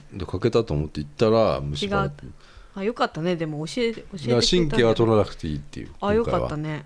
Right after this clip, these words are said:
Speaker 2: らここは神経あるっていう、まだ。
Speaker 1: もう全部なくなっちゃうじゃん、歯の神経。
Speaker 2: いや、あるよ、まだ。ここは。で、神経取っちゃうと、
Speaker 1: うん。
Speaker 2: またこれ時間かかるよっていう。
Speaker 1: だから、だってほぼないでしょ、神経、歯の。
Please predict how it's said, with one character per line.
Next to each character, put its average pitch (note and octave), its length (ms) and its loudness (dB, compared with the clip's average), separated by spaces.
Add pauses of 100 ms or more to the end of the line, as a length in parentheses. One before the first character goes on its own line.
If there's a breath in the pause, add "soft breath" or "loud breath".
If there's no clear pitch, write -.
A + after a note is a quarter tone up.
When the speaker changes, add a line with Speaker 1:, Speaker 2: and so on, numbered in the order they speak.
(160)
Speaker 2:
ら F#2+ 60 2
こ G#2+ 120 -2
こ B2 140 2
は A#2+ 80 4
神 F#2+ 180 -6
経 D#2 80 -4
あ D2 120 2
る C#2+ 80 -6
っ C2+ 40 -10 (140)
て - 100 -12
い - 40 -8
う、 A#1 40 -12
ま B1+ 140 -8
だ。 - 200 -14
Speaker 1:
も F3 120 -6
う E3 60 -4
全 D4+ 240 0
部 D#4 100 0
な F#3 120 0
く F#3 100 -8
な E3+ 100 -2
っ D#3+ 100 -6
ち - 100 -8
ゃ D#3+ 40 -4
う D3 40 -6
じ C3+ 80 -10
ゃ B2+ 40 -10
ん、 - 20 -10
歯 D#3 180 -8
の C#3+ 140 -6
神 C#3+ 220 -10
経。 - 260 -18 (480)
Speaker 2:
い A#2+ 40 -2
や、 G2 120 2
あ G#2 80 2
る F2 80 0
よ、 B1+ 80 -4
ま B1+ 140 -10
だ。 B1 200 -12 (220)
こ - 80 -12
こ D2+ 340 -8
は。 G2+ 60 -8
で、 G2 100 -4
神 D3+ 220 0
経 A2+ 140 0
取 C3+ 240 -2
っ - 20 -20
ち - 120 0
ゃ - 20 6
う B2 100 2
と、 B2 460 4
Speaker 1:
う - 60 -12
ん。 F2 40 -6
Speaker 2:
ま E2+ 120 -2
た E2 120 0
こ D#2+ 140 -2
れ D2+ 220 0
時 E2+ 180 -6
間 D#2+ 180 -4
か - 100 -18
か D#2 100 0
る C2 100 -8
よ - 80 -14
っ D2+ 60 -16
て - 200 -18
い - 60 -18
う。 C#2+ 60 -18 (340)
Speaker 1:
だ F3 100 -8
か F3+ 80 -10
ら、 F3 80 -6
だ D#3+ 140 -4
っ - 40 -14
て F3 120 -2
ほ A3 160 -4
ぼ A3 140 0
な G#3 180 0
い E3+ 40 0
で D3 60 -2
し - 80 -6
ょ、 F#3+ 60 -4
神 D3+ 240 -4
経、 D3 160 -8
歯 C#3+ 180 -8
の。 C3 220 -12